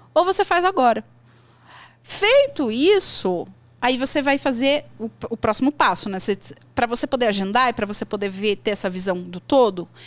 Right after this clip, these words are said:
você pega uma planilha do Excel e divide ela em cento e sessenta e oito horas. Segunda, terça, quarta, quinta, sexta, sábado, domingo. Zero horas, uma hora, duas horas, três, madrugada também. Bota madrugada, porque tem gente que é da madrugada.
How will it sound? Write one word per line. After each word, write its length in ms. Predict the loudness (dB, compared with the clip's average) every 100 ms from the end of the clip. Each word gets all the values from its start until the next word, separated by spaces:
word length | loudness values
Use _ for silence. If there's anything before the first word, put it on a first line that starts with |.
| -20 -8
você 160 | -8
pega 240 | 0 0 2
uma 120 | 0
planilha 440 | 2 0 2 0
do 80 | -2
Excel 480 | -2 0 2 2 0
e 80 | -6
divide 420 | -8 -4 -2 0
ela 160 | 0 2
em 80 | 0
cento 400 | 2 2 0 -2
e 20 |
sessenta 440 | -2 0 0 0
e 40 | 0
oito 260 | 0 2
horas. 380 | 0 0 -2 -6 -8 -20 -18
Segunda, 540 | -6 0 0 2 0 0
terça, 400 | 2 2 2 0
quarta, 340 | 2 2 0
quinta, 320 | -4 -4 -4
sexta, 300 | -2 -2 -2
sábado, 300 | 0 0 0
domingo. 440 | 0 0 0 -6 -8 -16 -20 -20 -20 _
Zero 360 | -2 2 4 4
horas, 480 | 4 4 4 -2 -4
uma 360 | 0 4 4 4
hora, 240 | 4 0
duas 340 | -6 -2 -2 0
horas, 260 | 0 -2
três, 200 | 0 -2 -2 -8
madrugada 600 | -6 0 0 0 0 2 2
também. 280 | 0 -6 0
Bota 300 | 2 2 2
madrugada, 280 | 0 0 0
porque 140 | -2
tem 160 | -2 -2
gente 200 | -2 -2
que 80 |
é 20 | 0
da 80 |
madrugada. 520 | 0 0 0 0 -2